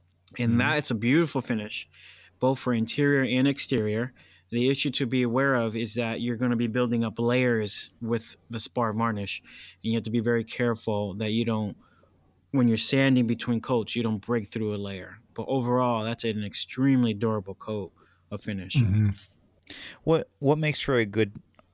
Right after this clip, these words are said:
Speaker 2: finish? A harder finish or a more flexible finish? A durable finish?
Speaker 1: I think it all depends on where it's, where it's gonna live. If it's gonna live near the water, something more flexible.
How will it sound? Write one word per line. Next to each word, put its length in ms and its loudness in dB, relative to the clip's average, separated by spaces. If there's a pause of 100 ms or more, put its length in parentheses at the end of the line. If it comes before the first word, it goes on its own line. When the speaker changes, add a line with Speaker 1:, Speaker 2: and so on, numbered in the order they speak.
Speaker 2:
finish? 520 0
A 100 -4
harder 360 2
finish 440 -2
or 260 0
a 60 0
more 240 0
flexible 520 -8
finish? 440 -12 (840)
A 40 -20
durable 520 -2
finish? 420 -12 (400)
Speaker 1:
I 80 -2
think 180 2
it 60 4
all 120 4
depends 340 0
on 80 2
where 140 4
it's, 140 -2
where 260 2
it's 100 0
gonna 220 2
live. 440 -2
If 220 -6
it's 100 -2
gonna 200 2
live 180 2
near 260 4
the 80 2
water, 540 0 (400)
something 320 -2
more 180 2
flexible. 580 -2